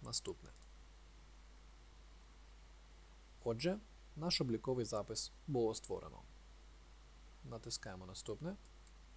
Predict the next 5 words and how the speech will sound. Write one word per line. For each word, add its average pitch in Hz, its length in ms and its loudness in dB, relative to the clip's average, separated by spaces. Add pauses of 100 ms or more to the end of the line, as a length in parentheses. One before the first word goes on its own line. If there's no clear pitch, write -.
(4000)
Додаток 131 720 8
Xmarks 165 640 6
також 147 280 6
дозволяє 117 460 6
синхронізувати 110 1000 4